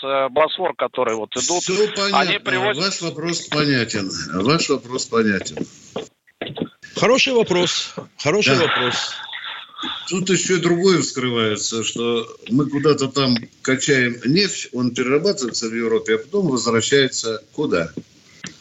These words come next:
Speaker 3: Я
Speaker 2: На
Speaker 3: понимаю,
Speaker 2: Украину.
Speaker 3: Витя, но дальше
Speaker 2: Да,
Speaker 3: возникает
Speaker 2: да.
Speaker 3: вопрос какой. Тебе
Speaker 2: Кому
Speaker 3: всегда может
Speaker 2: принадлежит,
Speaker 3: тот
Speaker 2: да,
Speaker 3: же "Лукойл"
Speaker 2: да,
Speaker 3: сказать,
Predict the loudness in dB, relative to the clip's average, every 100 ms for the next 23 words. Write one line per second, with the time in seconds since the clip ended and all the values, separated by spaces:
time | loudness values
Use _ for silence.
0 | -14 0 2 2 2 0 2 2 2 2
1 | 0 -2 -6 -10 -4 0 2 2 0 -4
2 | -4 -2 -2 0 0 0 -2 -2 -6 -6
3 | -10 -10 -20 -20 -20 -20 -18 -4 2 4
4 | 4 4 0 0 0 0 -2 -2 -2 -2
5 | -2 -4 0 0 0 -2 0 0 0